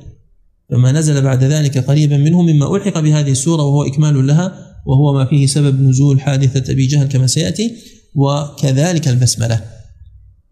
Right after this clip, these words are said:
والذي جاء في الحديث أنه قال له: "اقرأ باسم ربك الذي خلق، خلق الإنسان من علق، اقرأ وربك الأكرم الذي علم بالقلم، علم الإنسان ما لم يعلم".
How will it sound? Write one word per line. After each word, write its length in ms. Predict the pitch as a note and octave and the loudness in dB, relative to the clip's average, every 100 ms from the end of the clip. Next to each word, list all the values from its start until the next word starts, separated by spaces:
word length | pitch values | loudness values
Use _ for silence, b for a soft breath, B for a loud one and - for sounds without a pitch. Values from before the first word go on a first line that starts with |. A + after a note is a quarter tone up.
| _ _ _ _ _ _ | _ _ _ _ _ _
والذي 320 | B2+ C3+ C#3 C#3 | 0 2 2 2
جاء 200 | D3+ C3+ | 0 -2
في 80 | |
الحديث 380 | C3+ C#3 E3 G3+ - - | -2 -2 -2 -2 -6 -4
أنه 240 | C#3 B2+ B2+ | 0 2 2
قال 320 | D3 D3+ C#3+ | 0 -2 0
له: 220 | E3+ G#3+ B B - | -2 -4 B B -6
"اقرأ 500 | F3+ F3 B2+ A#2+ - | -4 -4 -2 -2 -2
باسم 400 | D3+ D#3+ D#3 C3 | 0 0 0 0
ربك 420 | C3+ D#3 C3+ C3 B2+ | 0 0 -2 0 0
الذي 380 | B2 B2 B2 | 2 2 2
خلق، 300 | B2 E3+ A3 A3 B B _ | 0 -2 -4 -8 B B _
خلق 400 | - F#3+ F3+ D3 | -6 -4 -4 -4
الإنسان 600 | C#3 C3+ C3 D3+ D3 C3+ | -4 -2 -2 0 -2 0
من 140 | B2+ B2 | 0 2
علق، 320 | E3 G3+ G3+ - _ F3+ | 0 -4 -8 -18 _ -6
اقرأ 520 | F#3 D3+ B2+ - - | -4 -4 -4 -6 -2
وربك 520 | B2+ D3+ C#3 B2+ B2+ | 0 0 0 0 0
الأكرم 520 | A2+ D3 C#3+ C3+ D3+ D3 - - | 0 -2 -4 -2 -4 -6 -14 -4
الذي 380 | D#3+ C#3+ C3 B2 | 0 0 2 2
علم 380 | C3+ C3+ B2 A#2 | 2 2 2 2
بالقلم، 500 | A2+ B2 C#3 D3 D3 - - _ _ _ _ _ - | 2 0 0 0 -4 -6 -20 _ _ _ _ _ -6
علم 320 | C#3+ C3+ B2 | -2 0 2
الإنسان 600 | A#2 A2+ A#2+ A#2+ A#2 B2 - - _ _ C3 | 2 0 0 2 2 0 -6 -20 _ _ -2
ما 180 | A#2 | 0
لم 160 | A#2 A2+ | 0 0
يعلم". 240 | A2+ - | -2 -6